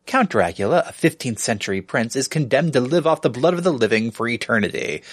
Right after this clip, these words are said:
Young lawyer Jonathan Harker is sent to Dracula's castle to finalize a land deal. But when the count sees a photo of Harker's fiancée, Mina,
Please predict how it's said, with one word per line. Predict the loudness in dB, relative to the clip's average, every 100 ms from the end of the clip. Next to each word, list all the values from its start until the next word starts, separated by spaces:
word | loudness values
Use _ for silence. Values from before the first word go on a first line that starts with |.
| -20 -20 _ _ _
Young | -2 0 2
lawyer | 2 2 2 2
Jonathan | 0 -2 -2 -2
Harker | -2 0 0 0 0 -2 -14 _
is | -2 0
sent | 0 0
to |
Dracula's | -2 0 0 2 2 2
castle | -2 0 0 0 -2
to |
finalize | 0 0 2 2 2 2
a | 0
land | 2 2 2 -2
deal. | -2 -2 -4 -6 -8 _ _
But | 0
when | 2 2
the | 0
count | 0 0 2
sees | 0 2
a |
photo | 0 2 2 2
of | 2
Harker's | 0 2 2 2
fiancée, | 2 2 2 2 0 2
Mina, | 2 4 4 4